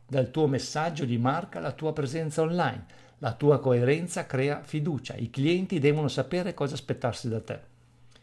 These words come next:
Otto. Automazione intelligente. Utilizza l'automazione in modo intelligente per semplificare i processi,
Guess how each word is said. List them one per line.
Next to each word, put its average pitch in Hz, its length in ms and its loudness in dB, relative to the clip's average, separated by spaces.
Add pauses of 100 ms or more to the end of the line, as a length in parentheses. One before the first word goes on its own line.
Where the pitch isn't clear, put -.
(400)
Otto. - 480 -4 (240)
Automazione 156 720 0
intelligente. 151 840 -2
Utilizza 175 580 2
l'automazione 147 720 2
in 147 80 2
modo 156 200 2
intelligente 147 640 0
per 151 140 -4
semplificare 135 560 -2
i 156 60 0
processi, 156 640 -4